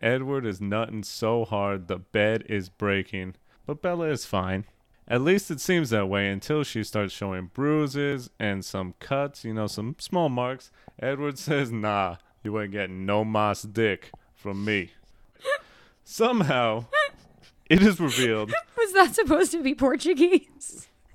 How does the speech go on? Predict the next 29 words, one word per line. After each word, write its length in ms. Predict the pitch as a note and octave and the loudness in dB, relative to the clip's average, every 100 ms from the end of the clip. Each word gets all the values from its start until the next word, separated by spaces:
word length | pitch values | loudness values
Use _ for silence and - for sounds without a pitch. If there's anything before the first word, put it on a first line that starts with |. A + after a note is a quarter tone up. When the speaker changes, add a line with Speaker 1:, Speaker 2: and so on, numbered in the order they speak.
| - - _ _ _ - | -20 -20 _ _ _ 0
Speaker 1:
Yeah. 260 | D#4+ C3 F#2+ - - - - | 6 6 4 -2 -20 -20 -8
Somehow, 680 | - A#3 C4 F3+ D3+ A#2 A2+ - - - - - | 6 8 8 8 8 8 4 -2 -12 -14 -14 2
it 180 | E3+ G#3+ | 4 6
is 180 | G#3 | 4
revealed 640 | G3 C3 A#2+ A2 G#2+ G#2 G2 | 2 2 4 4 2 0 -4
that 200 | A#2 A2 | -6 0
Bella 360 | C#3 E3 F3+ F#3 | 2 2 2 0
is 220 | D3 C#3+ | -2 -6
pregnant, 800 | - D#3+ F3+ - F#2+ F#2+ - - - - - _ | -4 0 0 0 -4 -6 -10 -18 -20 -20 -20 _
which 240 | A#2 C3 | -2 0
is 140 | C3 A#2+ | 0 2
surprising 800 | A#2 C#3+ D3 D#3+ D#3 D3 C3+ - _ _ | 2 6 6 6 4 2 2 -4 _ _
in 340 | B2 A#2+ G#2+ G#2 | 4 6 6 4
many 340 | A2+ C#3+ D#3 G#2+ | 4 6 6 4
ways, 320 | F2+ F2+ F2+ | 2 0 0
but 160 | A#2 G#2+ | 2 6
here 220 | E3 C#3 | 6 6
are 60 | |
two 260 | G#2 - D3+ | 4 2 0
of 80 | G#2 | -2
the 80 | F#2+ | -6
surprising 540 | F#2 G2+ F#2 F2 F2+ | -6 -2 -2 -2 -6
ways. 280 | F2+ F#2 F#2+ - - - - | -6 -6 -8 -16 -20 -20 4
One, 380 | F3 D#3 F#2 - - - - | 6 8 4 -4 -18 -20 -6
if 160 | A2+ A2 | -4 0
Edward 320 | E3+ G3 G3+ | 0 2 2
is 100 | F3 B2 | 2 2
a 60 | |
vampire 680 | G2 A2+ B2 A2 G2 F2+ F#2 | 0 2 2 0 -2 -2 -4